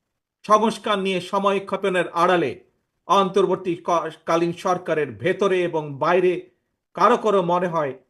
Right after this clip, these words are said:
কিছু ভিন্ন উদ্দেশ্য রয়েছে। প্রিয় সমাবেশ, পলাতক স্বৈরাচারের সময় আমরা দেখেছি তারা কিভাবে আদালতকে অবজ্ঞা করেছে,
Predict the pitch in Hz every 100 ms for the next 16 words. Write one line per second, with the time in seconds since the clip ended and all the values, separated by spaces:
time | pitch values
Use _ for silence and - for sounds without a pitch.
0 | _ - 165 151 110 185 202 170 143 120
1 | 143 - 233 196 - 156 139 143 - -
2 | - _ _ _ _ _ _ _ _ _
3 | _ _ - - 480 - _ 185 117 -
4 | _ _ _ _ _ _ _ _ _ _
5 | _ _ _ 214 247 247 247 240 233 202
6 | 123 - _ _ _ _ _ _ _ _
7 | _ _ _ _ _ _ _ _ - 233
8 | 226 233 220 - 226 214 214 202 208 202
9 | 196 208 196 185 180 185 180 202 202 190
10 | 131 - _ _ _ _ _ _ _ _
11 | _ - 202 190 180 - 214 180 190 156
12 | 113 - _ _ _ _ _ - 165 180
13 | 180 175 175 170 143 - _ - 151 208
14 | 196 175 175 185 143 - 110 -